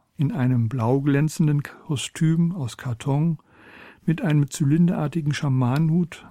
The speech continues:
macht Ball urplötzlich beim Vortrag von Lautgedichten eine verstörende Erfahrung.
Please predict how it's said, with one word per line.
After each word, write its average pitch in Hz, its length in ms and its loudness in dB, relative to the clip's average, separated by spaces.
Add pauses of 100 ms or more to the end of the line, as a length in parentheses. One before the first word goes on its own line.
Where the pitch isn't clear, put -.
macht 123 300 -4
Ball 156 420 -2 (300)
urplötzlich 170 1000 -2 (400)
beim 131 220 0
Vortrag 151 560 -2
von 131 180 -2
Lautgedichten 147 840 -4
eine 147 200 0
verstörende 147 680 -2
Erfahrung. 117 720 -6